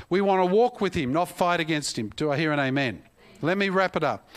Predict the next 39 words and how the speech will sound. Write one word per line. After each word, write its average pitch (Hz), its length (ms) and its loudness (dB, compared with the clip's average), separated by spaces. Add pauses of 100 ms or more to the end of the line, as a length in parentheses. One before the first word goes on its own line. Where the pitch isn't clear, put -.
(320)
A 190 100 2
covenant 269 580 0
is 202 320 -4
not 220 300 2
a 190 100 2
burden, 190 540 -2
it's 180 260 -4
a 170 60 0
blessing. 143 540 -2
We 190 160 -2
often 247 260 0
think 208 240 -2
of 202 120 -2
covenants 190 480 0
as 156 140 -2
burdens, 175 480 -2 (320)
but 180 140 -2
they're 202 140 2
not, 220 260 0
they're 196 140 2
blessing. 190 580 -2 (540)
A 180 80 0
covenant 277 460 2
is 196 160 -2
not 233 280 4
about 247 320 2
rules, 240 640 2
it's 208 140 -4
about 226 360 2
relationship. 226 920 0 (1300)
That's 294 300 2
why 226 280 4
boyfriends 233 840 0
and 175 220 0
girlfriends 196 680 0
want 180 380 0
to 208 80 -2
get 202 260 0
married. 226 640 2